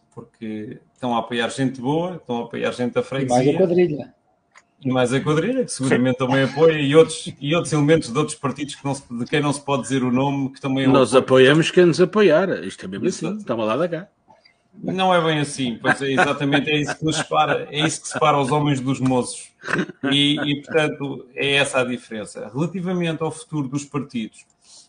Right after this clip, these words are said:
Speaker 1: epá, e começando pelo C D S, que é o mais pequeno, epá, o C D S é um partido, de facto, é, ou começando mais atrás, eu a-, eu acho que não é o C D S e que o P S D que, que, que, que têm que ter uma,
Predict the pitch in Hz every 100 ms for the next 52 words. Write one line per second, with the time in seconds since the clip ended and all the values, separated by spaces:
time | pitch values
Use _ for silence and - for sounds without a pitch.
0 | _ - 139 - - - 139 131 135 127
1 | - 135 123 - 117 110 95 - 117 113
2 | 113 - 127 131 139 147 - _ - 156
3 | - - - 127 110 107 - 123 117 120
4 | - 131 131 139 - 139 139 - 151 147
5 | 151 160 _ _ _ _ _ _ - 131
6 | - - - - - - - 143 180 185
7 | 190 170 143 170 160 143 - 120 90 78
8 | - _ _ _ _ _ _ 170 196 190
9 | 180 196 185 - 180 160 - 160 123 92
10 | 85 - 107 123 - 123 117 - 123 120
11 | 123 143 _ - 123 131 123 _ _ _
12 | _ _ _ _ _ 139 139 135 135 -
13 | 127 127 127 123 123 123 123 131 135